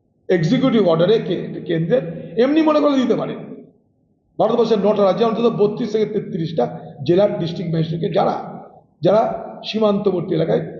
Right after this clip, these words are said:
জেলা, জেলা। অতএব এইটা নিয়ে ধানায় পানায় করার কোনো মানে হয় না। একটা জিনিস লক্ষ্য করবে বাংলার মানুষ, পাঁচ বছর তাকে অপেক্ষা করতে হলো কেন? অপেক্ষা করার পর আটটা নাগরিকত্ব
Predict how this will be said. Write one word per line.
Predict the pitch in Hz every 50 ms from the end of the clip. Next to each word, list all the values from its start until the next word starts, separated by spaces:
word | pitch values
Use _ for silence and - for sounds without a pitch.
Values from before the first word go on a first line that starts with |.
| - - - _ _ _ _ _ _ _ _ _ _ _ _ 135
জেলা, | 120 190 180 165 135
জেলা। | - - - - - - - - - - - - _ _ _ _ _ _ _ _ _ _ _ -
অতএব | 202 208 254 - -
এইটা | 233 254 254 269 269
নিয়ে | 269 262 190 170
ধানায় | 175 214 233 247 240 -
পানায় | 240 240 240 240 233
করার | 233 233 220
কোনো | 220 214 214
মানে | 202 185 190 190
হয় | 185 190 202 214
না। | 220 - - - - - - -
একটা | 185 185 - - 247
জিনিস | 254 262 240 - 233
লক্ষ্য | 233 233 214 214
করবে | 220 214 208
বাংলার | 185 190 185 185 180 180 175 170
মানুষ, | 170 175 170 165 160 - - - - - _ _ _ _ _ _ -
পাঁচ | 208 226 240 233
বছর | 247 247 247 240 247
তাকে | 240 240
অপেক্ষা | 226 226 226 220 226 233 220
করতে | 214 - 214 190
হলো | 196 202 185
কেন? | 190 185 190 190 190 190 - - - - - - _ _ _ _ _ _ -
অপেক্ষা | 175 180 - 262 254 269 254
করার | 247 247 247 247 240 - - 220
পর | 226 220 233 233 240 240 233 - 233 - - 240 240 233 165 170
আটটা | 170 - - - 220
নাগরিকত্ব | 214 202 196 202 202 202 214 202 -